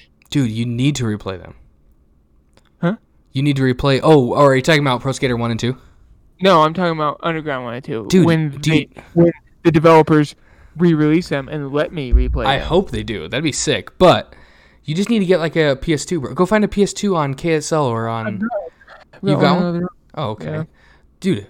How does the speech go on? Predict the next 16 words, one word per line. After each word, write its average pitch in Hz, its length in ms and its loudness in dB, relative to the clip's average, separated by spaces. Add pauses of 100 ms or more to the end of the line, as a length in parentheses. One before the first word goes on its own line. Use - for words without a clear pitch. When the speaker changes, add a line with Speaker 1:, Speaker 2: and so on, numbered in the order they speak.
Speaker 1:
I 135 140 -4
found 175 340 -2
Tony 165 160 -4
Hawk's 156 260 -4
Underground 143 420 -4
One 131 120 -4
and 135 100 -6
Two 135 280 -4
online 123 480 -6
for 135 180 -8
three 131 320 -6
dollars 113 400 -6
each. - 320 -16 (1120)
Speaker 2:
They're 160 140 -10
good 143 240 -6
games. 143 400 -14